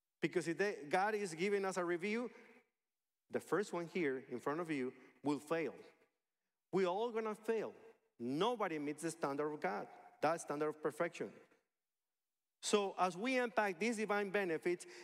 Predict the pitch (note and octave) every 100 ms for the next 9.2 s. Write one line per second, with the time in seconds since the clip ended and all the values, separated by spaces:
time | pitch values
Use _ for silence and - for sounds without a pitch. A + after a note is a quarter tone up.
0 | - D#3+ A3+ B3+ - - - G3+ E3 E3+
1 | G3 B3+ G#3 F3+ D3+ D3+ - D#3+ E3 G#3
2 | - F3 D#3+ F3 F#3 F3 F3 E3+ - -
3 | - _ - D#3+ D3 C#3 - - A#2+ A#2+
4 | D3+ D3 - C#3 B2+ B2+ - - - A2+
5 | A#2+ A2+ G#2+ G#2+ G2+ - - - D#3+ G#3
6 | A3 - - B2+ D#3+ F3 D3 B2+ - -
7 | G3+ G#3 G3+ - - D3+ E3+ - B2+ G#2
8 | - - - B2+ A2 D3 - - - -
9 | C3+ -